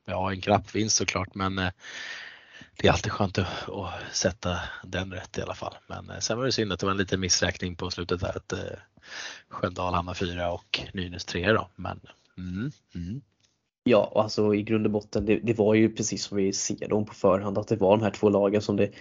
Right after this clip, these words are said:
Speaker 2: som det stod emellan. Och, eh, jag kan ju ärligt erkänna att jag är förvånad över att T T vann, men det var ju en väl-,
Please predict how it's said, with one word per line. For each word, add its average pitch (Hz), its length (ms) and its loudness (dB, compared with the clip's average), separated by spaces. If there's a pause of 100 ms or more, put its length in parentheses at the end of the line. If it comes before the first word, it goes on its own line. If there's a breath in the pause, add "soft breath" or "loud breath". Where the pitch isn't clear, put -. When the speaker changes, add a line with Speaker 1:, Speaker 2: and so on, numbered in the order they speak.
(200 loud breath)
Speaker 2:
som 113 160 4
det 107 60 4
stod 92 300 2
emellan. 110 380 4
Och, - 540 -4
eh, 104 340 4 (600 loud breath)
jag - 340 0
kan 151 100 4
ju 131 60 6
ärligt 110 340 4
erkänna 110 240 -2
att - 80 -2
jag 95 120 4
är 113 160 4
förvånad 101 500 -4
över 104 300 -2
att - 160 -10 (300)
T 92 160 -2
T - 200 -2
vann, 117 280 2
men 92 320 -6 (800 soft breath)
det 107 120 2
var 104 120 4
ju 104 60 4
en 107 320 -4
väl-, 113 360 0